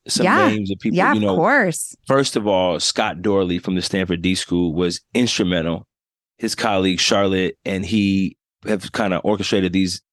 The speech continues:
Speaker 1: books, but Scott particularly worked with us to think about how this book was gonna be creatively laid out.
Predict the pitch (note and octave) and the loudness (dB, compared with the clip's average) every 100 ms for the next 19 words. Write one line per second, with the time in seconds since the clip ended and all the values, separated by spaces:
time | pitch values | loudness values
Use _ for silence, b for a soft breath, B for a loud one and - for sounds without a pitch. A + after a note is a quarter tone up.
0 | _ F#2 A#2 G#2+ - - - _ _ - | _ -2 2 2 2 -4 -4 _ _ -2
1 | - A2+ G2+ - B2+ G#2+ G2 G2+ - - | 0 0 -2 -2 0 2 2 0 -2 -4
2 | - G#2+ G2 - - - - G#2+ G2 F2+ | 0 2 0 -4 -8 -10 -4 0 0 -2
3 | - C3 A#2+ G2+ F#2+ F#2 G#2+ G2+ F#2 F#2 | 0 0 0 0 0 0 -2 -2 -2 -2
4 | F#2 F2+ F2 F2 E2+ E2 G2+ F#2 E2+ E2+ | -4 -4 -2 -2 -2 -4 -2 0 0 -2
5 | D#2+ _ - G2 G2 F2+ | -4 _ -4 0 0 0